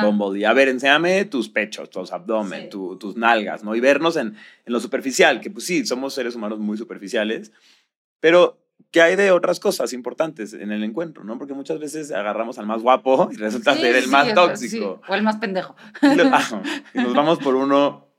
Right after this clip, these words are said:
Speaker 1: pues, que está, está, está lindo, ¿no? Tal vez no es el más guapo, pero guau la conexión. Y que tal vez si hubieras tenido un menú de carnes ahí en Grindr de dónde elegir,
Speaker 2: <laughs>
Speaker 1: pues te hubieras ido por la Big Mac,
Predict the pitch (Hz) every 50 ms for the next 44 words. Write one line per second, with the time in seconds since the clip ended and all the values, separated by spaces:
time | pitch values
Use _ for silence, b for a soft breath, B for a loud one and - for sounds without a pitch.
0 | _ _ - 123 120 - - 180 180 185 - - - 131 - - - - - -
1 | - - - 175 208 214 208 214 202 185 190 202 185 170 208 233 208 139 151 151
2 | 160 160 151 156 147 139 139 135 127 120 107 - 147 143 139 _ _ _ _ _
3 | _ - 113 107 113 113 110 - - 92 98 113 113 127 135 147 147 143 143 127
4 | 123 120 - 180 185 170 131 113 b b b b b b b b 117 107 127 -
5 | 139 135 143 147 143 - - _ _ _ _ _ _ - 120 110 123 135 131 135
6 | 120 120 127 135 117 107 113 117 120 117 120 117 _ _ _ _ - 107 - -
7 | 101 101 110 110 107 107 110 98 98 104 101 107 110 107 107 107 98 98 101 101
8 | 104 104 104 107 - - - 113 110 113 120 120 220 - - - - - - -
9 | 123 113 123 127 127 123 123 135 127 123 123 123 107 101 95 92 - - 123 123
10 | 107 120 127 123 117 107 110 120 107